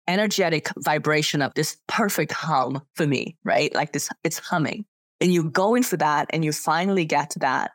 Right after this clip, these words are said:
sound, right? The humming, and everything is flowing, then you stop touching the knobs,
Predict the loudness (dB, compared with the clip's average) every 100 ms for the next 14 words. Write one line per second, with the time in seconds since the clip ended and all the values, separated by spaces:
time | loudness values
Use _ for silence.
0 | -10 -6 -2 -2 -2 -4 -8 -10 _ -4
1 | -2 0 -2 -2 0 0 -4 -8 _ -6
2 | 0 2 2 2 0 0 -2 0 2 4
3 | 2 0 -2 -6 _ _ 2 6 6 4
4 | 0 2 2 2 -2 _ _ -4 -2 0
5 | 2 4 4 0 0 -4 -4 -6 -8